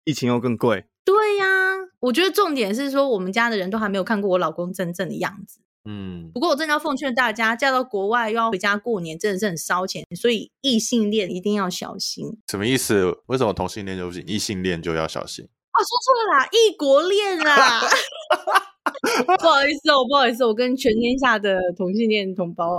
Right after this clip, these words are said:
Speaker 2: 哦，异性恋同胞说声对不起，是异国恋，异国恋。<laughs> 反正真的很想要变成有钱人，因为不管是机票还是怎么样，就是这样过年包红包给晚辈的时候也不会觉得淌血。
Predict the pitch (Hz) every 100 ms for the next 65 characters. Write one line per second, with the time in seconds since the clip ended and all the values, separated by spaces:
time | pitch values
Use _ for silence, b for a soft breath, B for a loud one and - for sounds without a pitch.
0 | - 220 226 254 240 240 220 190 180 185
1 | - 311 311 294 262 247 220 214 285 277
2 | 285 285 220 185 180 202 208 196 202 170
3 | 156 170 - 233 - 427 - 480 - -
4 | - 370 _ _ - 220 294 311 285 269
5 | 285 254 247 190 226 220 196 170 160 170
6 | 160 175 214 220 214 208 285 226 226 240
7 | 220 240 185 190 160 180 175 175 202 220
8 | 202 185 175 254 247 285 233 196 180 202
9 | 214 220 185 196 185 170 147 190 170 196
10 | 170 170 175 160 - 175 175 - - -